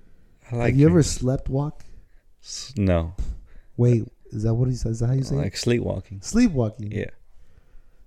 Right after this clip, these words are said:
Speaker 2: I've done it once.
Speaker 1: Once?
Speaker 2: Once.
Speaker 1: Damn.
Speaker 2: And my cousins caught me just walking.
Speaker 1: Just walking.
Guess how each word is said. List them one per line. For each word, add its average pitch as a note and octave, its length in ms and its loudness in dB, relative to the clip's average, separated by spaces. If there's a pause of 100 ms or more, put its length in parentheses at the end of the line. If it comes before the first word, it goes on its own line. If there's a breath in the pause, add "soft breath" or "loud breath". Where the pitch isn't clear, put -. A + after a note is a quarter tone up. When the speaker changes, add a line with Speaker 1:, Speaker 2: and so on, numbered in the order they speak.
(200)
Speaker 2:
I've A2+ 200 -6
done C#3 280 2
it C#3 360 -2
once. G2+ 760 -8 (220)
Speaker 1:
Once? B2+ 540 -2 (240)
Speaker 2:
Once. G#2+ 800 -2
Speaker 1:
Damn. G#2+ 280 -6 (640)
Speaker 2:
And G2+ 160 -10
my G2+ 140 -8 (120)
cousins A2 380 -4
caught - 340 -8
me A2+ 220 -6 (240)
just - 260 -6
walking. A#2+ 580 -6 (220)
Speaker 1:
Just F2+ 200 -4
walking. F#2 420 0